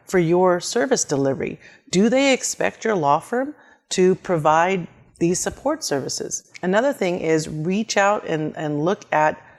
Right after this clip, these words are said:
third-party service providers that could come in and be your partner, like, um, managed services, basically. I mean, we did that for a long time with photocopy services, and then it kinda, uh, ebbed into mailroom and it ebbed into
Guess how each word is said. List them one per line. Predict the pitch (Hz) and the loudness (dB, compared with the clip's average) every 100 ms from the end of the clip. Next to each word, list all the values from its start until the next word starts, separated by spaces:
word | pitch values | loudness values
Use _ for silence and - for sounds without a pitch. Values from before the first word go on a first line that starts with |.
| _ _ - - | _ _ -20 0
third-party | 170 170 185 - 151 143 151 151 - _ | 4 4 2 0 0 0 0 -4 -6 _
service | - 196 233 269 | -4 -2 -2 -2
providers | - 160 139 135 135 139 143 | -4 -4 0 0 0 0 0
that | 143 | -2
could | - 156 | -2 -10
come | - 165 160 | -4 -2 -2
in | 151 160 | -2 -4
and | 143 | -4
be | 147 | -2
your | 147 | -2
partner, | 156 - 156 165 175 | -2 -2 -2 -4 -4
like, | 151 143 | -4 -4
um, | 139 139 147 139 _ 156 | -4 -4 -6 -10 _ -4
managed | 147 147 165 | -2 0 -4
services, | - - 220 220 143 127 | -6 -4 -4 -2 -4 -4
basically. | - 143 139 139 139 | -2 -2 -2 -4 -2
I | 139 | 0
mean, | 143 | -2
we | 139 | -4
did | 143 156 | -2 0
that | 170 165 - - | 0 0 -4 -10
for | - | -4
a | 135 | 0
long | 151 190 220 | 2 2 0
time | - 139 | -4 -6
with | 131 - | -6 -2
photocopy | 175 185 127 123 139 - | -2 -2 -4 -4 -6 -8
services, | - 139 156 - 156 165 | -4 -4 -4 -4 -4 -4
and | 143 | -2
then | 147 | -2
it | 151 - - - _ | -4 -6 -20 -20 _
kinda, | 170 156 147 | 0 0 2
uh, | 160 - | 2 2
ebbed | 165 151 156 | 2 0 2
into | 151 147 143 | -2 -2 -2
mailroom | 143 160 165 170 165 170 165 | 0 2 4 4 2 -2 -2
and | 143 | -2
it | - | -2
ebbed | 151 156 | -2 0
into | 151 143 - 143 143 | -2 -2 -2 0 2